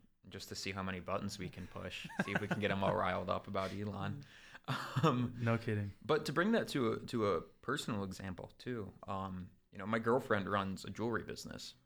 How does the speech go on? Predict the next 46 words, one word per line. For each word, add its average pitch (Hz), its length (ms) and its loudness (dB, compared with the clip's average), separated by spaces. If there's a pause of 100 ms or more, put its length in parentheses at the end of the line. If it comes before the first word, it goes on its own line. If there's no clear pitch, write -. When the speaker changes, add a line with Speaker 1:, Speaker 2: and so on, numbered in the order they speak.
(180)
Speaker 1:
And 92 220 -10
she's 131 180 0
a - 20 -2
music 117 320 2
major. 85 300 -8
She - 120 -10
doesn't - 240 -8
really 92 260 -8
have, 92 340 -2
like, 87 300 -8
the - 80 -16
same 90 200 -8
kind 92 180 -6
of 90 60 -10
formal 98 500 -4 (340)
business 95 380 -8
education 92 720 -8
that 87 200 -6
you 98 140 -8
and 87 160 -8
I 95 160 -8
do. 85 300 -10 (600)
Yet 95 160 -10
I 98 40 -4
think 113 160 0
she 110 100 -6
navigates 92 480 -4
it - 100 -6
very 90 220 -6
well. 90 340 -6
And 90 140 -8
I 87 180 -12
think 87 200 -14
that, 90 200 -12
you 98 100 -6
know, 90 140 -6
the 101 80 -6
components 101 540 -2
to 92 80 -6
what 90 140 -4
makes 92 240 -4
a - 40 -12 (200)
business 92 300 -12
successful - 760 -8
is 92 180 -10
actually 92 580 -8